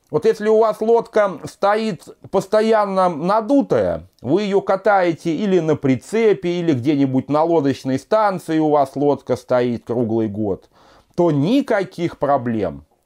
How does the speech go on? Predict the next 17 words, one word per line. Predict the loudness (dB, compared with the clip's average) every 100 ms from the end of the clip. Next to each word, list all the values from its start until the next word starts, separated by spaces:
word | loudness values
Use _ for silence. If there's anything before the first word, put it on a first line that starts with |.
| _
Вот | -16 -14 -2 -2 0
сразу | 0 0 0 0
берите | 0 2 0 -2
паёльную | -2 -2 0 2 2 0 0
лодку | 2 0 0 -2 -2
и | -2 -2
даже | 0 0 0 0 0 2 2 0 -2 -14 _
не | -6 -4
думайте. | 0 0 -2 -6 -10 -20 -20 _ -20 -20 -4
Раз | 0 0 -2 -4
собрали, | -4 0 0 2 2 2 0 -6 -20 -20 -6
жёсткое | 0 0 0 -2 2 2
дно, | 2 2 2 2
всё | 0 0 0
кайфово, | 0 0 -2 -2 2 2 4 2 0 -8 _
всё | -4 0 0
хорошо, | 2 2 0 -2 0 2 2 0